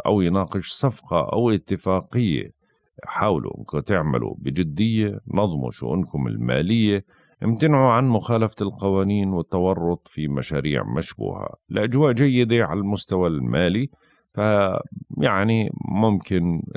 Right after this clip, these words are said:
تحصل على نوع من أنواع الدعم أو تحل مسألة مالية خلال هذا اليوم.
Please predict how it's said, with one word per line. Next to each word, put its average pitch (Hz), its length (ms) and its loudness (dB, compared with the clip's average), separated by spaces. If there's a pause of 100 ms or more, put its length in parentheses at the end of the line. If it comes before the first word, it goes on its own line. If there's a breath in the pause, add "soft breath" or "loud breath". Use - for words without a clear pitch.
(180)
تحصل 82 580 -4
على 73 440 -2 (120)
نوع 80 260 0
من 60 140 -4
أنواع 67 400 -2
الدعم 107 520 0 (100)
أو 156 180 2
تحل 147 480 0
مسألة 87 520 0
مالية 80 720 -2
خلال 64 540 0
هذا 57 320 -2
اليوم. 58 540 -6